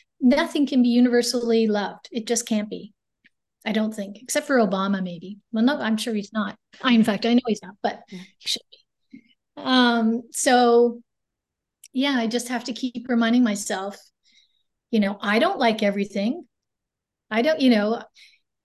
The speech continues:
Speaker 1: stuff that other people like, a lot of people like, I don't necessarily like. So I just have to allow, allow for that full rainbow of experience. And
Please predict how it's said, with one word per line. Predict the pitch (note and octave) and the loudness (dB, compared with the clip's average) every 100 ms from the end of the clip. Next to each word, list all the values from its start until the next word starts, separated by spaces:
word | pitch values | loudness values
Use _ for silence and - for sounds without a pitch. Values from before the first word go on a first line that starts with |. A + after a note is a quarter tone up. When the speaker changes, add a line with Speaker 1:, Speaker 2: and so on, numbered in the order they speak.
| _ | _
Speaker 1:
stuff | - - C4 C4 | -12 -4 -4 -2
that | B3 | -2
other | A#3+ D4+ | 0 -2
people | - D4 C#4+ C4+ C#4 | -4 -2 0 0 0
like, | C4 C4 E4 - - _ _ _ _ - | 0 0 0 -8 -20 _ _ _ _ -6
a | |
lot | A3 A3 C4+ | 0 0 0
of | |
people | C4 D4 D4 | -2 -6 -2
like, | D4+ - | -2 -4
I | G#3 | -6
don't | G3+ C4 | -4 -2
necessarily | C4 B3+ C4 B3 A3+ A3+ A3 | -2 -4 -4 -2 0 2 0
like. | G3+ G3+ G#3+ | -2 -6 -8
So | - C4 | -10 -6
I | A#3+ | -4
just | A#3 E4 | -6 -6
have | C4+ B3 A#3+ | -4 -4 -4
to | A#3+ A3+ A3 A3 A3 _ - | 0 2 2 0 -4 _ -4
allow, | A3+ G#3+ G#3 G3+ G3+ G3+ G#3 G#3 _ _ _ _ _ | 0 2 2 0 0 -2 -4 -10 _ _ _ _ _
allow | A3+ G#3 G#3 G#3 | -6 -2 -2 -2
for | G#3 | -4
that | G#3 G3+ - | -6 -6 -6
full | - G#3+ | -2 0
rainbow | G#3 G3 G3+ F#3+ F#3+ | 2 2 2 0 -6
of | F#3+ F#3+ | -10 -12
experience. | G3+ - G3+ F#3+ F3+ G3 - - | -8 -6 -6 -6 -8 -10 -10 -8
And | F#3 F3+ F3+ | -8 -8 -12